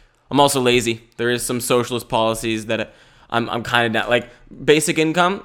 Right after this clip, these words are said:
I don't know. Could be a good thing, could be a bad thing. I'm lazy. Don't like working. Sounds like a good idea to me. The economic impacts,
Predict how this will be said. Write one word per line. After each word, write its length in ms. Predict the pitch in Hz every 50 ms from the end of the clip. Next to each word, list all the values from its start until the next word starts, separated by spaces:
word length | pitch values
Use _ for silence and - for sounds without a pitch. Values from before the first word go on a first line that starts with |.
| - - -
I 160 | 104 110 117
don't 140 | 120 127 135
know. 280 | 143 147 147 147 151 - _ _ _
Could 140 | - 131 113
be 100 | 117 127
a 40 | 127
good 180 | 120 131 120
thing, 180 | 123 147 147 139
could 180 | 143 123 117 117
be 100 | 120 117
a 40 |
bad 280 | 110 110 104 104 104 110
thing. 260 | 120 123 135 160 180 - - - - - - - - _ _ _ _ _ _ _ _ _ _ _ _ _ _ _
I'm 200 | 110 120 135 135
lazy. 440 | 135 131 131 135 139 139 147 170 214 - - _ _ _ _ _ _ _ _ _ _ _ _ _ _ _ _ _ _ _
Don't 200 | - 120 123 127
like 200 | 127 127 123 127
working. 500 | 123 127 123 123 127 147 151 170 185 - _ _ _ _ _ _ _ _ _ _ _ _ _ _
Sounds 360 | - - - 123 117 123 120 127
like 80 | 117
a 60 | 120
good 140 | 120 127 123
idea 320 | 120 117 117 113 110 110 107
to 60 | 101
me. 220 | 95 82 - - - _ _ _ _ _ _ _ _ _ _ _ _ _ _ _
The 200 | - - - 101
economic 540 | 117 - - 123 113 113 120 120 123 - -
impacts, 720 | - 127 127 120 143 135 123 135 - - - - - -